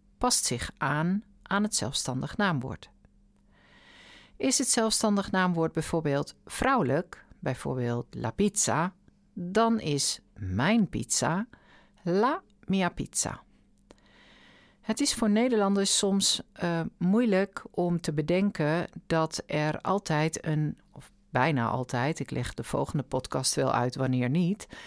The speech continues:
maar in ieder geval bij het bezittelijk voornaamwoord komt er een lidwoord voor. En in het Nederlands zeggen we natuurlijk mijn boek en mijn pizza,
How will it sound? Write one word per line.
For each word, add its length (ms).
maar 160
in 100
ieder 260
geval 540
bij 180
het 120
bezittelijk 540
voornaamwoord 760
komt 240
er 140
een 280
lidwoord 640
voor. 540
En 280
in 140
het 140
Nederlands 460
zeggen 240
we 60
natuurlijk 600
mijn 440
boek 420
en 460
mijn 480
pizza, 540